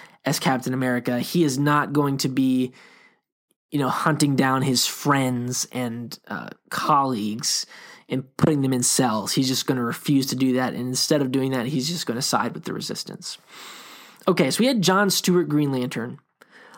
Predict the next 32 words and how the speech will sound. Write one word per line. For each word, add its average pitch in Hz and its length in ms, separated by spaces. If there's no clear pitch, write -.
on 143 280
the 131 120
pro-registration 131 880
side. 120 420
I've 202 240
got 156 240
Hal 196 420
Jordan 135 680
on 135 540
this 170 200
side - 540
for - 260
the, 165 460
for 190 140
the 160 180
reason 214 360
that 180 100
it 151 200
just 165 320
does 180 280
not 170 280
sit - 320
right 147 280
with 131 100
Hal's 135 340
gut, 127 500
and 131 120
Hal 131 260
always 127 400
trusts - 360
his - 120
gut. - 380